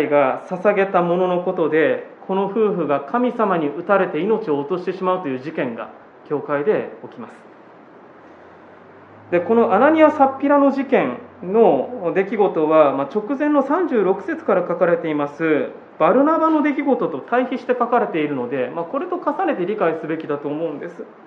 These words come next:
えー、バルナバ、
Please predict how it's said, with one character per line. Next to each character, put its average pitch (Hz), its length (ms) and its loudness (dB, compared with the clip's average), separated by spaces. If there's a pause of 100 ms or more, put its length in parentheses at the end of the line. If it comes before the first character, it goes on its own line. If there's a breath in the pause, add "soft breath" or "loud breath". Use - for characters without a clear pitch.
(1400)
え 170 120 2
ー、 165 80 -4
バ 196 120 6
ル 302 160 4
ナ 294 120 6
バ、 269 380 4